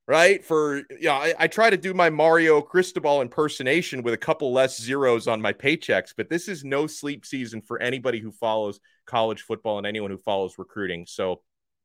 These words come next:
welcome to the U, Mister Pulliam. He's gonna add some very needed size,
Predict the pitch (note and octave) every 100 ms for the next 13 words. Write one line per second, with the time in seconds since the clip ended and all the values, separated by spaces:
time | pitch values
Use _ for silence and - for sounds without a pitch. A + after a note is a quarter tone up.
0 | _ _ _ A2 B2 C3+ B2 C3+ A2+ G#2
1 | A2+ A2 G#2 _ _ _ _ _ A2 A2+
2 | - - - A2+ G#2 G2 F#2+ F2+ A2+ A2
3 | A2+ - G#2 G2+ G2 - F2 E2 - A#2+
4 | B2+ A2 G#2+ F#2+ - - - A2+ A2+ A2+
5 | A2 A2 -